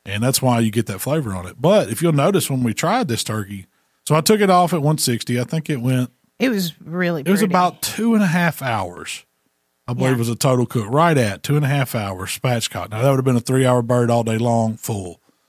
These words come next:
Speaker 1: So I saved about thirty, thirty-five minutes, something like that, spatchcocking it at two seventy-five. So I pulled it off. I let it rest a few minutes, and then we sliced into it, and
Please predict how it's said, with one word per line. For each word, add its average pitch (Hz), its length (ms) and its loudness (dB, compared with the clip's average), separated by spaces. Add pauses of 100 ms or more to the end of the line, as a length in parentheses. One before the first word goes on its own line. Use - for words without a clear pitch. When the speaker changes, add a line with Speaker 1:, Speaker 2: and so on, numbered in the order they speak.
(140)
Speaker 1:
So 120 80 -4
I 120 80 2
saved 123 480 4
about 110 400 2
thirty, 110 320 0
thirty-five 110 500 0
minutes, 95 320 -6
something 104 200 -4
like 95 160 -8
that, 101 180 -4
spatchcocking - 720 -8
it - 60 -20 (580)
at 110 100 -2
two 110 160 2
seventy-five. 95 720 -4 (480)
So 110 440 -6 (260)
I - 60 -10
pulled 190 320 2
it 185 100 4
off. 147 400 4
I 107 100 -6
let 120 240 2
it 170 80 0
rest 165 320 2
a 143 60 -2
few 127 180 -4
minutes, 104 560 -6 (540)
and 117 120 -4
then 123 160 2
we 127 80 2
sliced 147 460 2
into 123 400 0
it, 110 140 -6 (420)
and 135 440 0